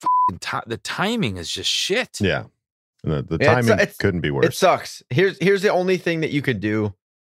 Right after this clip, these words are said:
Speaker 3: as a fan to, to try to stay positive is it gives you an opportunity to see your coaching staff, um, perform,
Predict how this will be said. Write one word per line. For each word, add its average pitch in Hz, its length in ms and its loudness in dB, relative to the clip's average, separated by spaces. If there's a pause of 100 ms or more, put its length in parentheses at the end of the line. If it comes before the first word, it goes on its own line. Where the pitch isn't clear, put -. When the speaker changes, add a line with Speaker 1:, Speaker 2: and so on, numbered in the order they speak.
Speaker 3:
as 127 140 2
a 127 60 0
fan 135 520 0
to, 117 120 0 (180)
to 120 100 -2
try 117 220 2
to 120 100 0
stay 117 200 0
positive 131 560 2
is 120 100 0
it 120 60 2
gives 156 240 0
you 175 80 2
an 165 80 0
opportunity 139 480 0
to 120 120 0
see - 140 -6
your 107 140 2
coaching 92 360 -2
staff, 90 560 -2 (140)
um, 87 420 -2 (600)
perform, 127 460 -2